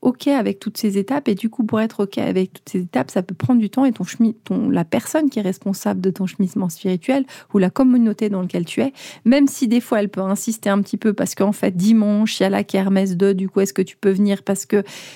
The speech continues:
il y aura des pressions comme ça, mais par contre, de passer aux étapes suivantes, de t'impliquer plus,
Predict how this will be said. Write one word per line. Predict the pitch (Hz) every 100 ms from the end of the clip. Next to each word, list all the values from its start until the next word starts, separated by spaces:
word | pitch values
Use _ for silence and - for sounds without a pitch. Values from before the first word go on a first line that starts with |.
| - _ -
il | 196
y | 202
aura | 196 302
des | 240 196
pressions | - 202 - 190
comme | 180 180
ça, | - 185
mais | 175
par | 175 - -
contre, | - 247 247 - -
de | 180
passer | 165 208 - 247
aux |
étapes | 220 185 - -
suivantes, | - - 185 - -
de | - 87
t'impliquer | - 208 226 - 196 185
plus, | - 160 196 - -